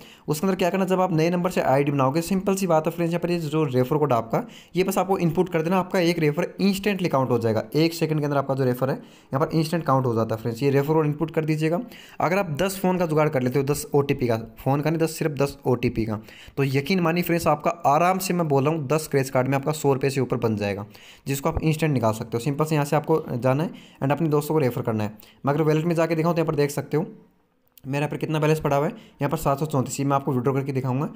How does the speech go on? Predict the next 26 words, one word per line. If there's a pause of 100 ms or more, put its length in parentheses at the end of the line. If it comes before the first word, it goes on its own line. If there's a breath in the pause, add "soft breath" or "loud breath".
(260 loud breath)
लेकिन
उससे
पहले
लकी
कॉन्टेस्ट
अगर
आपके
पास
यहाँ
पर
कूपन
कोड
पड़ा
है
तो
यहाँ
पर
आप
लकी
कॉन्टेस्ट
में
भी
पार्टिसिपेट
कर
सकते
हो।